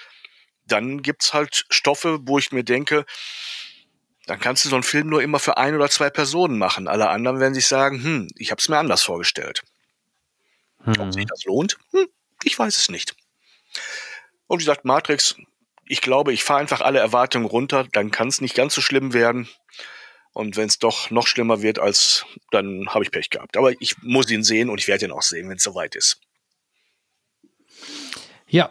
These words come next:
Speaker 2: lassen wir uns mal überraschen.
Speaker 1: Jep.
Speaker 2: Ähm,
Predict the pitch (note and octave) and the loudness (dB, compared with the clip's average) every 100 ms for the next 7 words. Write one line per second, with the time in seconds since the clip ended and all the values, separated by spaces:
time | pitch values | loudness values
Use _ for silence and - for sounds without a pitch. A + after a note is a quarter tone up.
0 | - D3 C#3 C#3+ B2+ C#3 B2 A#2+ A2 - | 0 2 4 4 4 4 4 2 0 -2
1 | A#2 G#2+ - - _ _ _ - G2 F#2+ | -4 -6 -18 -20 _ _ _ -16 -14 -8
2 | G#2+ - B2 A#2+ A#2 A#2+ A#2+ | -10 -2 0 2 2 0 -4